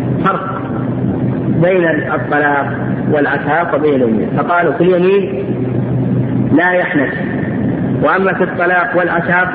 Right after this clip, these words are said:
فقالوا بأنه يحنث. والصواب كما ذكر المؤلف رحمه الله أنه لا يحنث مطلقا، لا في الطلاق والعتاق ولا في اليمين. إذا فعل ال-، ما حلف على تركه أو ترك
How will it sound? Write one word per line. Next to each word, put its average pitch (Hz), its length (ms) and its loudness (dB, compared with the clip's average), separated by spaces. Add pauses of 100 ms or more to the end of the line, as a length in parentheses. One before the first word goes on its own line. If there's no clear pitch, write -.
(540)
فقالوا 165 440 2
بأنه 151 600 2
يحنث. 139 360 0 (960)
والصواب 185 500 0
كما 156 300 0
ذكر 156 300 0
المؤلف 131 380 0
رحمه 131 240 -2
الله 226 180 2
أنه 170 180 2
لا 160 100 2
يحنث 143 280 -2
مطلقا، 127 360 0 (760)
لا 185 300 2
في 190 80 0
الطلاق 175 600 0 (160)
والعتاق 165 720 0
ولا 156 320 0
في 147 60 -4
اليمين. 117 280 2
إذا 165 260 2
فعل 160 240 0 (540)
ال-، 151 280 0 (600)
ما 165 160 4
حلف 165 340 0
على 151 280 0
تركه 175 320 0 (240)
أو 170 100 4
ترك 160 440 0